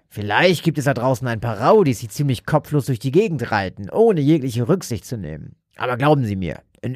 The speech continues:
über fünfundzwanzig Jahren hatte bisher jeder Bankräuber, den ich eingebuchtet habe, einen Kopf auf den Schultern." "Aber Sheriff",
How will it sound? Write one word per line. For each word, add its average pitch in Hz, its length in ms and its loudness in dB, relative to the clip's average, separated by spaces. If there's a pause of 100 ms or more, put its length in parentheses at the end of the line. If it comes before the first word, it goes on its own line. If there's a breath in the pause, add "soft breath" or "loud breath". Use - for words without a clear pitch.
über 214 400 0
fünfundzwanzig 139 720 0
Jahren 117 440 -2
hatte 107 160 -6
bisher 104 320 -8
jeder 143 400 2
Bankräuber, 135 600 2
den 120 120 2
ich 113 160 -6
eingebuchtet 123 680 -2
habe, 110 300 -2
einen 80 340 -14
Kopf 165 320 0
auf - 80 -20
den 107 160 -16
Schultern." - 480 -16 (1200 loud breath)
"Aber 208 460 0
Sheriff", 254 640 2